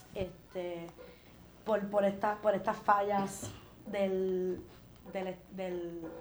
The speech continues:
del Estado de Derecho, ¿verdad? Y esos boquetes. So que hay una realidad de importancia a eso en que no se puede pichar, pero yo, pero sí es,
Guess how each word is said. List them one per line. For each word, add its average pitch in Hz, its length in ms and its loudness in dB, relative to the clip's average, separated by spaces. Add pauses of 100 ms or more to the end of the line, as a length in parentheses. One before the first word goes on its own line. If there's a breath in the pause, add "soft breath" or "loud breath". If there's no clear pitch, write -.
del 190 120 0
Estado 202 440 2
de - 0 -
Derecho, 254 760 4
¿verdad? 233 480 0 (480 loud breath)
Y 190 100 -4
esos 196 260 -6
boquetes. 240 580 -2 (320 loud breath)
So 202 140 -8
que 196 100 -4
hay 190 260 -6
una 220 120 -2
realidad 240 260 -2
de 247 80 2
importancia 202 640 -4
a 269 80 0
eso 320 180 0
en 311 100 2
que 220 140 -4
no 196 140 -2
se 233 100 -4
puede 226 300 0
pichar, 196 340 -6 (180)
pero 170 140 -8
yo, 175 240 -4
pero 185 160 -4
sí 214 220 -8
es, 220 80 -4